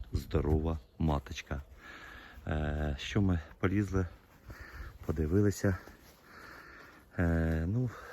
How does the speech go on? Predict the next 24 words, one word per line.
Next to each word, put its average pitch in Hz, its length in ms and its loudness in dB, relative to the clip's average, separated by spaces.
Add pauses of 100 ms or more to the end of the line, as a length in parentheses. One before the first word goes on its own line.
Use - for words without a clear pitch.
(160)
вирішили, 95 400 2
що - 180 -2
ми 82 120 4
вже 80 180 0
не 80 120 0
спасемо 78 500 -4 (240)
і - 160 -4
не 92 160 0
наростемо. 76 680 -4 (840)
Полізли 85 320 4
ми 78 120 2
в 76 60 -4
сусідній 78 440 -4
вулик, 104 380 0 (260)
вон 90 180 0 (520)
біля 85 220 0 (760)
нього 78 160 2
стоїть 73 220 -4
та - 100 -2
слабенька, 101 680 0 (120)
а - 60 -4
ото, 92 380 4 (880)
е, 76 280 2
там 85 180 2